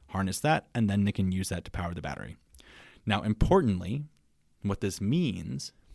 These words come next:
is that as long as the bacteria survives and has resources to make those components, then they can continually generate that electron flow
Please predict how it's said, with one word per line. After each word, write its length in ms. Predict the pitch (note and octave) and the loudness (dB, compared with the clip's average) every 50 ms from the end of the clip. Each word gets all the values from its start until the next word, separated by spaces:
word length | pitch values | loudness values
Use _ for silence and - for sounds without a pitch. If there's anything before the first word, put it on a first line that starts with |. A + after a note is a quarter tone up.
| - - - - - | -20 -20 -20 -16 -12
is 140 | A#2+ F#2+ F#2+ | -8 -4 -4
that 140 | A#2+ - | -2 0
as 160 | A2+ G#2 G2+ G2 | 0 0 0 0
long 580 | G2+ G2 F#2+ G2+ A2 C3 C#3+ D#3+ F3 F3 D#3 | -2 -2 0 0 0 2 2 2 2 2 2
as 160 | - A2+ G#2+ | 0 -4 -2
the 80 | - A#2 | 0 0
bacteria 720 | G#2 G#2 G2+ G2+ - - - - - B2 A#2 A2+ G#2+ G2 | 0 0 -2 -2 -4 -8 -8 -4 -2 0 0 2 0 0
survives 800 | F#2 - - G#2 G2 G2+ - - - - - G2 A#2 B2+ - - - _ _ _ _ _ _ _ _ _ _ _ - | -2 -2 -4 -4 -4 -6 -10 -16 -14 -10 -8 -8 -8 -8 -10 -12 -14 _ _ _ _ _ _ _ _ _ _ _ -8
and 140 | F#2+ F#2+ - | -6 -4 -4
has 420 | - - A2+ G#2+ G2+ F#2 F2+ G2 | -2 0 2 2 2 2 2 2
resources 580 | A2+ D3 D#3+ - - A2 G2 F#2+ - F#2 F#2 - | 2 2 2 2 2 2 2 2 0 -4 -4 -2
to 140 | - G#2+ | -2 -2
make 400 | F#2+ F#2 F#2+ G#2+ B2 C3+ - - | 0 2 2 2 2 2 0 0
those 260 | - A2+ G#2+ G2 F#2 - | 2 2 4 4 2 0
components, 800 | - - F2+ - - D#3 E3+ F3+ A2+ F#2 D2+ - A2 - - - D3+ D3 - _ _ _ _ _ _ | -2 -4 -4 -2 0 0 0 0 0 -2 -4 -8 -10 -10 -12 -12 -14 -18 -20 _ _ _ _ _ _
then 180 | - A#2 B2+ | 0 2 2
they 80 | B2+ B2 | 2 2
can 160 | - - A2+ | 0 0 -2
continually 880 | G#2 - - A2 G#2 - - - - C3+ C#3+ C#3+ C3+ B2+ B2 A#2 A2+ G#2 | -2 -2 -4 -4 -4 -4 -6 -4 -2 0 0 2 2 2 2 2 0 0
generate 400 | F#2 - G2 F#2+ F#2 F2 F2+ - | -2 -2 -4 -2 -4 -4 -6 -6
that 140 | - E2+ - | -8 -10 -8
electron 440 | D#2 E2+ E2 - - - E2 D#2 | -8 -8 -8 -6 -6 -6 -6 -6
flow 380 | E2+ - - E2 D#2+ G2+ C#3 D3 | -8 -8 -8 -4 -4 -2 -4 -4